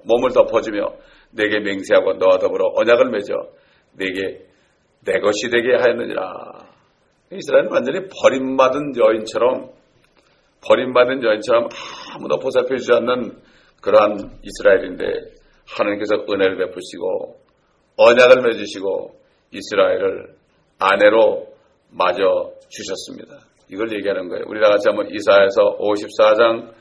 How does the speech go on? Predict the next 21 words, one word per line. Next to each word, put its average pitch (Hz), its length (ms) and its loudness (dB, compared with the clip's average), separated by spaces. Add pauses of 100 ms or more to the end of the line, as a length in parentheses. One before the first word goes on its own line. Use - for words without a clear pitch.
(360)
오 98 140 -2
절 98 180 -4
육 92 140 -12
절 92 140 -6
보겠습니다. - 500 -10 (720)
이사야서. - 480 -12 (1800)
너를 113 260 6
지으신 107 400 -4
분이 107 300 -2
네 110 140 0
남편이니 110 760 -2 (420)
만군의 104 520 0
주가 101 480 -2 (140)
그의 95 400 -4
이름이며 110 480 -4 (840)
너의 107 360 4
구속주 110 580 -4
이스라엘의 104 580 6
거룩한 98 380 0
분이라. 98 440 -4 (420)
그가 107 240 6